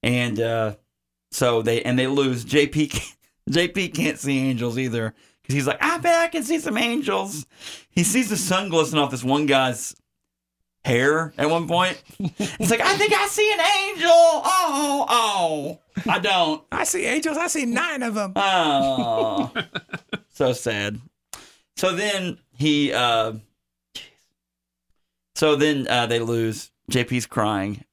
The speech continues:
Speaker 1: outside coach's office, and then the evil, what is his name?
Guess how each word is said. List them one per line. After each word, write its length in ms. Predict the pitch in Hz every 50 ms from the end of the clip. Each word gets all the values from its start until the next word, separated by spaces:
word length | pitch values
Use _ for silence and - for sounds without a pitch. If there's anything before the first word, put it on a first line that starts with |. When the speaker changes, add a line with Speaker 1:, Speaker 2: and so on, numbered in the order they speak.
| - -
Speaker 1:
outside 320 | 107 113 - 120 110 110
coach's 300 | - 110 107 - - 98
office, 320 | 107 98 98 - 104 - - -
and 100 | - 107
then 120 | 113 110 110
the 200 | 110 107 101 - -
evil, 640 | - 131 135 135 113 110 117 110 104 101 98 - _ _ _ _ _ _ _ _ _ _ _ _ _ _ -
what 100 | 135 147
is 40 | 139
his 140 | 143 135 127
name? 280 | 135 127 127 123 110